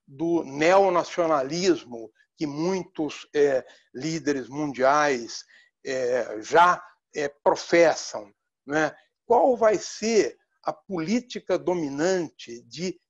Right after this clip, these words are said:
segurança alimentar associado à segurança dos alimentos? Vamos voltar trinta anos, quando segurança dos alimentos,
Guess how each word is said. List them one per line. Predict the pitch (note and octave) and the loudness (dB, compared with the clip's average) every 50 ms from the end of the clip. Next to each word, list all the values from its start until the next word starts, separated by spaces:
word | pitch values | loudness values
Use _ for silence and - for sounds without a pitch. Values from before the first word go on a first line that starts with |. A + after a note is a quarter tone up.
| _ | _
segurança | - - - - - A3 D#3+ E3+ F#3+ F3 E3+ F3 G3+ A#3+ B3 B3 G#3+ - - - G#3 G3 F3+ - - - _ _ - | -12 -8 -6 -4 -4 -4 -4 2 4 4 6 6 6 6 4 4 2 -2 0 2 2 2 2 0 -6 -18 _ _ 0
alimentar | F#3 F3+ F3 F3 F3 F#3+ F#3 F3+ D#3+ C3+ C3 - - D#3 E3 F3 F3 E3+ D#3+ | 2 4 4 4 2 0 0 0 -2 -2 -2 0 0 2 2 2 2 2 2
associado | D3 B2+ - - - F3+ - - - D3 C#3+ D3 D#3+ E3 D#3+ D3+ B2+ A#2 A#2+ A#2 - _ _ _ _ | 0 0 -2 -4 -6 -6 -6 -4 -2 0 2 2 4 2 0 -2 -4 -6 -10 -14 -14 _ _ _ _
à | - C#3 | -4 -4
segurança | - - - F#3 D#3 E3 D#3 D3+ F3 F#3 F#3 E3 - E3+ | -4 -6 -8 -4 -2 0 2 2 2 2 0 -2 -4 -8
dos | D3+ C#3 C3 D3+ | -10 -6 -2 -2
alimentos? | D#3 D3 D3+ C#3+ C#3+ C#3 B2 A2+ - - B2 A#2 | -2 -2 -2 -4 -6 -6 -8 -8 -12 -16 -10 -6
Vamos | D#3 G#3 A#3+ A#3+ F#3+ C#3+ | -4 -2 -2 -2 -2 2
voltar | F3 G#3 F#3+ E3 - _ - F#3 G#3 G#3 G#3+ - - - _ _ _ _ _ | 2 2 2 2 0 _ 2 2 4 4 2 0 -4 -10 _ _ _ _ _
trinta | - F#3 G3+ G3+ - - E3 | 0 0 0 0 2 2 4
anos, | D3+ D#3 E3 F3+ F3+ E3+ D3 B2+ B2 - - - - _ _ _ _ _ _ - | 4 4 4 2 2 0 -2 -4 -8 -14 -20 -20 -20 _ _ _ _ _ _ -6
quando | E3 E3+ D#3 C#3+ | -4 -4 -4 -6
segurança | - - - D#3+ D3 D#3 D#3 D#3+ F#3+ G#3+ G#3+ G3+ - F#3+ | -8 -10 -10 -4 0 2 2 4 4 4 2 0 -2 -6
dos | D#3+ D#3+ C#3+ D3 | -6 -4 0 2
alimentos, | E3 D#3 D3+ C3+ C#3 D3 D3+ D#3 D3 C3 B2 - _ - A#2+ - - | 2 2 0 -2 -2 -2 -2 -2 -2 -4 -8 -14 _ -20 -20 -20 -20